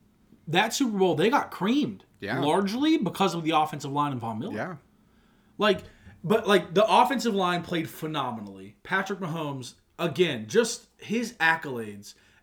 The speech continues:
Speaker 1: A twenty-seven-year-old fifth-year starter. It's, it's cra-, I had this argument with someone the other day.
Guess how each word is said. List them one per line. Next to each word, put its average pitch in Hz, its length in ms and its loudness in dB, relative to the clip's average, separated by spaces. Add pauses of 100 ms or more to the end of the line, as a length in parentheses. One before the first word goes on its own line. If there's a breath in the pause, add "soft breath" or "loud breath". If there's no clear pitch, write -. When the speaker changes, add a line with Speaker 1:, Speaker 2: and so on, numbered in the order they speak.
Speaker 1:
A 165 120 -4
twenty-seven-year-old 190 1120 -2
fifth-year 185 520 0
starter. - 520 -10 (2250)
It's, 185 320 4 (180)
it's 180 220 2
cra-, - 360 -4 (120)
I 202 140 8
had 220 180 4
this 190 160 2
argument 165 440 -2
with 139 140 -6
someone 151 240 -4
the 139 100 -2
other 127 100 -4
day. 123 320 -4